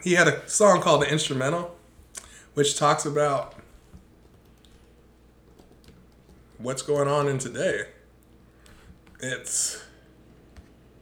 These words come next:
it's literally mind-blowing. And if you wanna, like, look at what he means, you can definitely check out, uh,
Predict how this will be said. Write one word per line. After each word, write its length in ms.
it's 260
literally 680
mind-blowing. 680
And 240
if 140
you 100
wanna, 220
like, 260
look 240
at 400
what 160
he 100
means, 840
you 120
can 200
definitely 400
check 280
out, 360
uh, 380